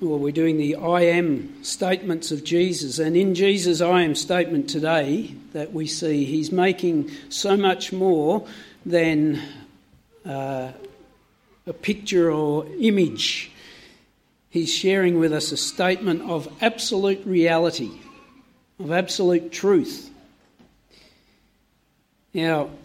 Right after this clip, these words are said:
John, the writer of the Gospel, he's a good friend of Jesus,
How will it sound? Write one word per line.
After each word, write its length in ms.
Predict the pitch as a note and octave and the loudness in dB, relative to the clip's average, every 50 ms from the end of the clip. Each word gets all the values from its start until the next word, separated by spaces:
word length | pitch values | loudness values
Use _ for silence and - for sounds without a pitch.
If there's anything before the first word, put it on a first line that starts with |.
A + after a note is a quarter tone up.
| - | -6
John, 600 | G3 D#3 F#3+ G#3 G3+ G#3 - A3 C4+ C#4+ C#4 - C#4 | 0 4 4 6 6 4 4 4 2 2 2 0 -6
the 100 | F3+ F3+ | -6 -2
writer 320 | F#3+ E3+ E3 F3+ F3+ E3+ | 0 2 2 2 2 2
of 100 | E3 D#3 | 0 0
the 80 | D3 D3+ | -2 -2
Gospel, 560 | D#3 E3 E3 F3 E3+ - - G#3+ B3+ B3+ B3 - - - - - _ _ | 0 0 0 0 -2 0 0 0 0 0 -2 -10 -14 -20 -20 -20 _ _
he's 200 | - F3 E3+ E3 | 0 0 0 2
a 60 | F#3 | 0
good 220 | D#3+ F#3 G3+ F#3 - | 2 2 2 0 0
friend 320 | - - G#3 G3 G3 F#3+ | 0 2 2 2 4 2
of 100 | F3 D3 | 0 0
Jesus, 760 | - F#3 F#3 F#3+ G3 F#3 G3+ G#3 G3+ F#3+ - - - - - | 2 2 2 2 2 0 -2 -4 -2 -2 -4 -6 -6 -10 -14